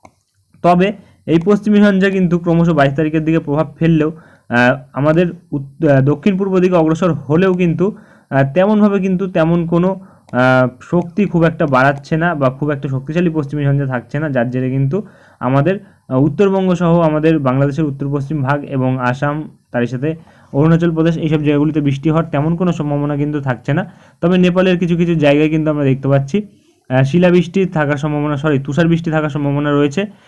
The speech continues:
এবং সিকিমের কিছু জায়গায় কিন্তু, আহ, তুষার বৃষ্টি থাকার সম্ভাবনা রয়েছে, যেটা আমরা দেখতে পাচ্ছি। এবং এপাশে উত্তর পশ্চিম ভারতবর্ষ, লাদাখ, গিলগিত, বালতিস্তান, মুজফ্ফরবাদ, এইসব জায়গাগুলিতে কিন্তু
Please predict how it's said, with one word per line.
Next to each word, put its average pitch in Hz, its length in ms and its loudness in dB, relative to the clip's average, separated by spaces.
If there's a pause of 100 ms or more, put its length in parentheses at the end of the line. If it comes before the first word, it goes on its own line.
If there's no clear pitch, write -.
(200)
এবং 170 360 0
সিকিমের 165 400 0
কিছু 165 180 -2
জায়গায় 160 240 4
কিন্তু, 151 320 -2
আহ, 151 340 0
তুষার 139 280 -2
বৃষ্টি 143 240 -4
থাকার 143 200 0
সম্ভাবনা 135 420 0
রয়েছে, 139 240 0
যেটা 127 180 0
আমরা 131 200 -2
দেখতে 143 300 -4
পাচ্ছি। 113 400 -6 (400)
এবং 196 220 2
এপাশে 185 220 0
উত্তর 175 460 0
পশ্চিম 170 300 -2
ভারতবর্ষ, 151 400 0
লাদাখ, 143 340 2
গিলগিত, 143 260 0
বালতিস্তান, 131 420 0
মুজফ্ফরবাদ, 135 580 0
এইসব 147 260 -4
জায়গাগুলিতে 147 400 0
কিন্তু 139 400 0